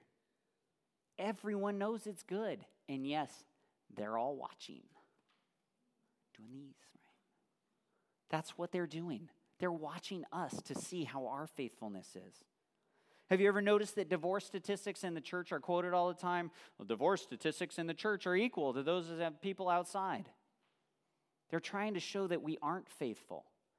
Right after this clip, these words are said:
that we don't follow a God, that it doesn't matter, and that God doesn't have power. It's actually not what those statistics mean. You see, if you run the statistics on people who started committed to God's word, they made a marriage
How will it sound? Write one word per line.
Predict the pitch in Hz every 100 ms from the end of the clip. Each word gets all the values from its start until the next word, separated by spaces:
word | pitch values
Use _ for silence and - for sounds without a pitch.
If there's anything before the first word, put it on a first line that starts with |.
| _ _ _ _
that | 156
we | 165
don't | 160 170 185 -
follow | - 151 151 135
a | 113
God, | 123 113 92 95
that | 131
it | 139
doesn't | 165 156 139
matter, | 117 131 151 92 - _ _ _ _
and | 139
that | 147
God | 147 151
doesn't | 151 143 131
have | 120
power. | - 175 160 98 - _ _ _ _ _ _ _ _ _ _
It's | - -
actually | 180 180 170
not | 135 139 143 147 - _ _ _ _ _ _
what | 147 -
those | 131 -
statistics | 120 - 123 120 -
mean. | 143 180 104 117 151 _ _ _ _ _ _ _ _
You | 160
see, | 151 185
if | 170
you | 175
run | 185 208
the | 196
statistics | - 165 202 196 - 156
on | 160 147
people | 185 185 160
who | 143 147
started | - 196 214 202 143
committed | 165 147 139 123
to | 135
God's | 123 120 113 107
word, | 110 117 156
they | 156
made | 156 185
a | 190
marriage | 160 156 147 131